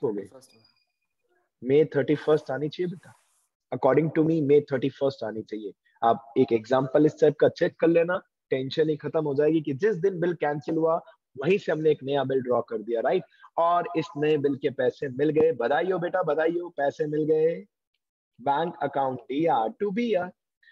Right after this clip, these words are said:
Speaker 1: आपने जब ये chapter start किया था ना, तब आपने गुड्स sold करके यही दो एंट्री सीखी थी। Yes or no? Check कर लो बेटा, Check कर लो।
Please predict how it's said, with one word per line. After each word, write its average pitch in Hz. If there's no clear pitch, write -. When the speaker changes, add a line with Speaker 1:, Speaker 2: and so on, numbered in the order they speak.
Speaker 1:
आपने 143
जब 127
ये 139
chapter 139
start 175
किया 131
था 117
ना, 123
तब 139
आपने 139
गुड्स 180
sold 139
करके 135
यही 143
दो 160
एंट्री 135
सीखी -
थी। -
Yes 170
or 170
no? 170
Check 190
कर 196
लो 190
बेटा, 151
Check 185
कर 147
लो। 143